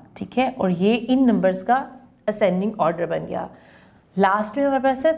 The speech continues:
थर्टीन, सेवनटीन and एट। तो सबसे छोटा वाला नंबर हम पहले लिखेंगे। ए-, एट के बाद आने वाला नंबर कौन सा है? थर्टीन है, क्योंकि सेवनटीन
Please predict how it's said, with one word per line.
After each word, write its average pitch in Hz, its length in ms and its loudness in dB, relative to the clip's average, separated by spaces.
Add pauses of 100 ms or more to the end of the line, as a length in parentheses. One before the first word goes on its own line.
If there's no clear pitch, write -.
थर्टीन, 220 680 0
सेवनटीन 202 800 0
and 190 380 -2
एट। - 400 0 (340)
तो 247 80 -4
सबसे 254 320 -2
छोटा 226 300 0
वाला 208 160 0
नंबर 220 300 -2
हम 247 140 -4
पहले 170 300 -6
लिखेंगे। 220 500 -4 (640)
ए-, 226 300 0 (120)
एट 247 360 2
के 311 80 2
बाद 214 400 2
आने 269 160 0
वाला 269 160 0
नंबर 262 260 0
कौन 254 280 0
सा 254 120 2
है? 202 200 -2 (180)
थर्टीन 226 500 0
है, 190 200 0
क्योंकि 208 360 -4
सेवनटीन 196 680 0